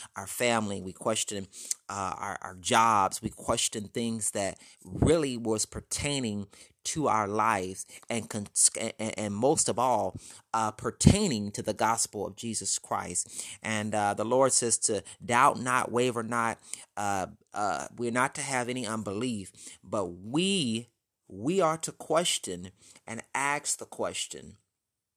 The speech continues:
I believe that it, it is substantial that believers should question a situation. Um,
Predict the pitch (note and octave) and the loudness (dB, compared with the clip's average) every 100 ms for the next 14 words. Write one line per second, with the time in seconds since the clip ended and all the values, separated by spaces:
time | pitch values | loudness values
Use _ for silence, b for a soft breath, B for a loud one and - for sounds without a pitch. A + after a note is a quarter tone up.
0 | _ - G#2+ A2 B2+ C3 B2 A#2+ A#2 A#2+ | _ -12 -6 -4 -2 -2 -2 -2 -2 -2
1 | - B2+ C3 - A2+ - A#2 B2 C3+ A#2+ | -2 0 2 2 0 -2 -4 -6 -6 -6
2 | A2 G#2 G#2+ B2 B2+ - - F3 F3 A#2+ | -4 -4 -6 -6 -6 -4 -2 -2 0 -2
3 | F#2 - E2+ D#2+ b b b b G#2+ - | -2 -6 -12 -16 b b b b 4 6
4 | A2+ - G2+ F#2+ F#2+ - E2+ E2+ B B | 6 0 -2 -2 -2 -4 -6 -16 B B
5 | B G#2 G#2+ G2+ G2 F2+ | B -2 0 0 -4 -12